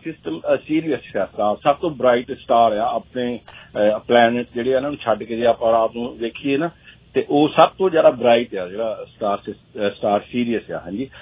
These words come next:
ਉਹ ਅ-, ਉਸੇ ਵਕਤ ਹੀ ਉਹ ਆਉਂਦਾ ਹੁੰਦਾ ਸੀ ਉੱਤੇ, ਆ ਅਗਸਤ ਦੇ ਮਹੀਨੇ 'ਚ ਉਹਨੇ, ਅ,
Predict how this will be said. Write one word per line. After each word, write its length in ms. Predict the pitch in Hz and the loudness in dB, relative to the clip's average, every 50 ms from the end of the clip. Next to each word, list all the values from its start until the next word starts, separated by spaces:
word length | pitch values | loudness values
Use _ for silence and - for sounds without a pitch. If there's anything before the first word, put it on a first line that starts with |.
| - - - - - - - - | -20 -20 -20 -20 -20 -4 6 10
ਉਹ 320 | 269 285 302 285 - 233 | 10 10 10 8 2 -4
ਅ-, 80 | 226 - _ _ - - | -4 -4 _ _ -6 -2
ਉਸੇ 440 | 226 233 226 - - - 254 269 254 | -2 -2 -2 -4 -4 -4 -2 -2 0
ਵਕਤ 300 | 247 247 247 - - 240 | 0 0 -2 -4 -10 -8
ਹੀ 80 | 233 | -4
ਉਹ 220 | 247 247 226 214 - | 0 0 0 0 0
ਆਉਂਦਾ 220 | 147 131 131 143 147 | -4 -6 -2 -2 -2
ਹੁੰਦਾ 200 | 160 170 170 170 | -2 -2 -4 -6
ਸੀ 140 | 165 165 170 | -6 -8 -14
ਉੱਤੇ, 320 | 151 139 _ - 202 196 196 180 | -16 -14 _ -6 -2 -2 0 0
ਆ 280 | 165 160 160 156 143 147 | 0 0 0 -2 -4 -6
ਅਗਸਤ 360 | 139 131 139 143 135 _ - | -8 -6 -6 -6 -6 _ -16
ਦੇ 160 | 139 143 160 | -14 -12 -12
ਮਹੀਨੇ 260 | 160 170 170 165 151 143 | -10 -10 -10 -8 -10 -10
'ਚ 100 | - 151 | -8 -10
ਉਹਨੇ, 200 | 147 147 143 143 | -10 -10 -10 -12
ਅ, 320 | 139 - - 127 120 123 | -12 -10 -6 -6 -6 -6